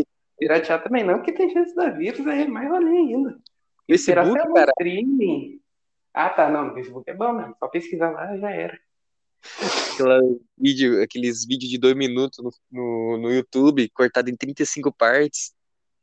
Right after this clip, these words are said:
Speaker 1: Antes, antes, quando eu não ia com você, eu só ia em filme pica mesmo, tipo, os Homem-Aranha, eu, eu descia, eu descia tudo. É tipo, Doutor Estranho, só pra do pica, assim. Jamais que eu ia assistir Capitã Marvel. É.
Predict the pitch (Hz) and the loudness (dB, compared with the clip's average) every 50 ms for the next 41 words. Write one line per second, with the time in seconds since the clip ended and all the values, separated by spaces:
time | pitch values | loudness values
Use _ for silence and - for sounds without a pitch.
0 | - 143 151 160 156 147 - 147 151 151 139 - - - - 139 135 139 143 139 | -6 -2 -2 0 -2 -2 0 2 2 2 2 0 -6 -8 -8 -6 -4 -2 -2 0
1 | 139 156 185 190 196 190 - - 156 156 - - 180 185 185 - - 139 143 143 | 0 0 0 -2 -2 -4 -4 -4 -4 -4 -2 -4 -4 -4 -4 -6 -6 -4 -4 -4
2 | 160 180 - - 320 381 403 392 - 311 262 277 277 - 170 156 151 147 - - | -6 -6 -6 -4 -4 -4 -4 -4 -4 -6 -6 -4 -4 -4 -2 -2 -2 -4 -6 -12
3 | - - 139 127 120 120 - _ _ _ _ _ _ _ _ - 135 135 139 135 | -10 -8 -6 -6 -6 -8 -12 _ _ _ _ _ _ _ _ -10 -6 -4 -2 0
4 | 139 156 180 180 165 147 151 151 147 143 139 131 135 131 135 135 131 - - 123 | 2 2 2 2 2 2 0 0 0 0 -2 -4 -4 -6 -6 -8 -8 -8 -8 -4
5 | 135 160 185 - - 147 139 135 139 139 143 139 143 143 - 143 156 190 - - | -2 -2 -2 -2 -4 -6 -6 -6 -8 -8 -8 -6 -6 -6 -6 -6 -8 -8 -8 -10
6 | 139 131 - _ _ _ _ _ _ _ _ _ _ _ _ _ _ _ _ _ | -16 -16 -16 _ _ _ _ _ _ _ _ _ _ _ _ _ _ _ _ _
7 | _ _ _ - 147 143 - 139 139 143 139 147 143 165 - - - - - 147 | _ _ _ -8 -8 -8 -8 -8 -8 -6 -4 -2 -2 -2 -2 -4 -6 -6 -2 0
8 | 143 147 156 170 165 147 - - - - 123 123 131 - 160 - 277 349 - - | 2 4 4 6 4 4 2 0 -2 -2 -2 -2 -2 -2 -2 -2 -2 -4 -4 -4
9 | 330 - - 185 185 - - - _ _ _ _ _ _ _ _ _ _ _ _ | -6 -6 -6 -8 -10 -10 -12 -20 _ _ _ _ _ _ _ _ _ _ _ _
10 | _ _ _ _ _ _ - - 143 170 262 339 262 208 208 - 117 107 151 143 | _ _ _ _ _ _ -10 -6 -2 0 2 2 2 2 0 0 0 -2 -4 -6
11 | - - _ _ - - - 311 - - - - - 135 123 120 120 123 151 165 | -6 -8 _ _ -12 -8 -8 -8 -8 -10 -14 -10 -8 -6 -4 -4 -2 0 0 0
12 | 160 165 151 135 120 127 117 - - _ _ _ _ _ _ _ _ _ _ _ | 0 0 0 -2 -2 -4 -6 -12 -16 _ _ _ _ _ _ _ _ _ _ _
13 | _ _ _ _ _ _ _ - 135 131 131 131 123 120 117 117 - - | _ _ _ _ _ _ _ -6 -4 -2 -2 -2 -2 -4 -6 -8 -10 -14